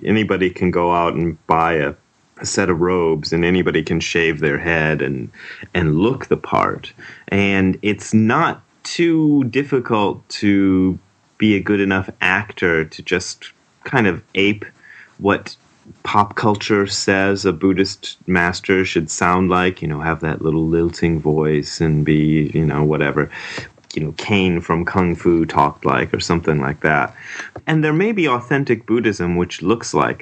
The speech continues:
that, but it's not always gonna come like that. I, I guess maybe the reference I was making when I wrote that, or what I was thinking of,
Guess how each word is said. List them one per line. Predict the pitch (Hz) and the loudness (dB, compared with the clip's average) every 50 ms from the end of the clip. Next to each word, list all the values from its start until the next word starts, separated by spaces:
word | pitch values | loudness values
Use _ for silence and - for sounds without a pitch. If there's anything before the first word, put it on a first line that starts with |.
| - | -4
that, | - 58 57 - - - - - - - - - - - _ | -2 -2 -2 -2 -4 -8 -14 -20 -20 -20 -20 -20 -20 -10 _
but | - 123 113 | -4 -2 0
it's | 117 120 117 - | 0 -2 0 0
not | 127 123 131 143 156 165 151 120 - - - | 0 2 2 2 2 2 0 -2 -4 -6 -4
always | 113 131 147 151 143 123 110 104 95 | -2 0 0 0 2 2 0 0 0
gonna | - 104 98 98 95 | 0 0 2 2 0
come | 95 - - 131 139 135 110 | 0 -2 -2 0 0 0 0
like | 90 80 78 - | 0 -2 -2 0
that. | - 78 76 65 - - _ _ _ _ _ - | 0 0 0 0 -2 -6 _ _ _ _ _ -4
I, | - 71 - | -4 -2 0
I | - | 0
guess | 156 196 202 202 - - | 0 0 0 -2 -2 -2
maybe | 113 120 123 117 113 104 | 0 2 2 2 2 2
the | 90 - 92 | 2 0 0
reference | - - 104 110 - - - 113 98 95 92 - | 0 0 0 0 0 0 0 0 2 2 0 0
I | 95 95 101 | 2 2 2
was | 104 104 95 90 92 | 4 2 0 0 0
making | 95 95 92 90 - 92 92 90 87 | 0 0 0 0 0 0 0 2 2
when | 90 90 | 2 2
I | 87 87 85 | 2 2 0
wrote | 80 80 82 98 107 110 95 | 0 0 0 0 0 0 0
that, | 95 87 76 71 | 0 0 0 2
or | 80 | 2
what | 80 82 80 | 2 2 2
I | 78 | 2
was | 76 78 - - | 0 -2 -4 -2
thinking | - 120 131 147 147 - 92 82 | 0 0 0 0 2 0 0 2
of, | 76 71 69 71 | 0 0 -2 -4